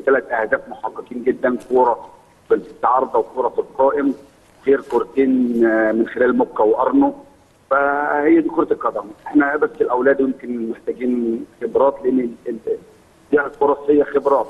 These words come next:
يعني الأولاد تصرفه داخل ال-، آه، التمنتاشر ياردة دي تصرف من اللاعب. إنما الحمد لله يمكن الأولاد الكابتن ما بين الشوطين وما بين حتى بقى نهاية المباراة حياهم على الأداء، لكن عنفهم على الفرص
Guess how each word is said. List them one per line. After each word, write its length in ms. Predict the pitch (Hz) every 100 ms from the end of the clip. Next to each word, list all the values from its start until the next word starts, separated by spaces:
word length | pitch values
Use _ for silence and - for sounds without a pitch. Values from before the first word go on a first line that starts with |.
| -
يعني 300 | - - 113
الأولاد 680 | 117 117 117 113 127 139 139 - - _ _ _ -
تصرفه 400 | - 120 131 131
داخل 300 | - 139 127
ال-، 300 | 113 107 110
آه، 840 | 107 101 104 113 110 101 107 104 98
التمنتاشر 640 | - 113 113 139 123 120
ياردة 240 | 139 139
دي 180 | 143 151 147 -
تصرف 400 | 135 - 151 135 127 -
من 180 | 123 123
اللاعب. 400 | 117 113 95 87 - _ _ _ -
إنما 460 | 131 175 185 185 180
الحمد 320 | 151 185 156
لله 420 | 131 123 120 101
يمكن 320 | 117 143 - 131
الأولاد 480 | 127 117 120 131 120
الكابتن 580 | - - - 123 117 113 - _ _ _ 117 -
ما 60 | 123
بين 160 | 135 139
الشوطين 540 | - 123 135 131 110 - _ _ _ _ _ - -
وما 260 | 113 117 123
بين 320 | 139 151 143
حتى 340 | 139 165 -
بقى 200 | 135 135
نهاية 240 | 123 131 143
المباراة 500 | 127 127 120 131 117 113 -
حياهم 440 | - 120 143 143
على 100 | 135 127
الأداء، 220 | 120 151
لكن 240 | 151 -
عنفهم 460 | 135 131 160 156 147
على 160 | 127 127
الفرص 260 | - 151